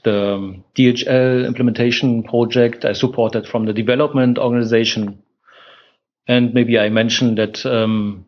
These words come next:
some years ago when this was developed, I was the product owner for the L C L process scenario before it was handed over actually then to the I B U,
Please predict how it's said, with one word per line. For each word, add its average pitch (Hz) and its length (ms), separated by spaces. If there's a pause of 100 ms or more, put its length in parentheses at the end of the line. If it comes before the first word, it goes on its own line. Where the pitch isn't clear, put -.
some 127 280
years 123 240
ago 120 720
when 107 400
this 113 220
was 117 160
developed, 107 720
I 107 160
was 101 400
the 92 380
product 135 340
owner 117 480 (680)
for 117 140
the 110 140
L 117 120
C 127 180
L 120 160
process 107 760 (680)
scenario 98 720 (360)
before 160 320
it 107 80
was 135 160
handed 143 320
over 117 320
actually 110 380
then 104 240
to 110 140
the 101 200
I 110 120
B 107 140
U, 107 420